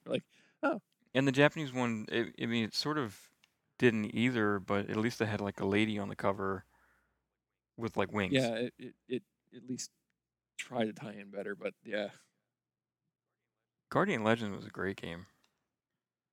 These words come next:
Speaker 1: Yeah, I had fun playing it. I mean, this was also, like, thirty years ago, but
Speaker 2: Yeah, try playing it now.
Speaker 1: um,
Speaker 2: <laughs>
Speaker 1: yeah, I probably wouldn't.
Speaker 2: You get a ship. That's all you get.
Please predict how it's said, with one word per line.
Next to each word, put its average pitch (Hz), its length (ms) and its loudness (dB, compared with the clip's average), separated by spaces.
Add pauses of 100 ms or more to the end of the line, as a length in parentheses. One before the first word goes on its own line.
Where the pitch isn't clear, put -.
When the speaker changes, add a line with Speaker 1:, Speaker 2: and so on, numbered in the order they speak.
Speaker 1:
Yeah, 277 160 4
I - 20 2
had 339 100 0
fun 143 200 -6
playing 135 240 0
it. - 100 -8 (680)
I 123 60 -6
mean, 117 240 -4
this 127 180 -6
was 120 120 -14
also, - 260 -8
like, 107 180 -10 (560)
thirty 120 300 -8 (1200)
years 117 180 -14
ago, 107 240 0 (480)
but 123 140 -6 (920)
Speaker 2:
Yeah, 104 200 2
try 110 220 0
playing 101 280 0
it 85 60 -2
now. 92 200 2 (440)
Speaker 1:
um, 107 140 -18 (160)
Speaker 2:
<laughs> - 240 -16
Speaker 1:
yeah, - 60 -4 (920)
I - 220 -14
probably - 220 -18
wouldn't. - 200 -20 (320)
Speaker 2:
You 107 160 -4
get 101 160 8
a 90 60 4
ship. - 360 0 (720)
That's - 140 -18
all - 100 -20
you - 220 -20
get. - 160 -16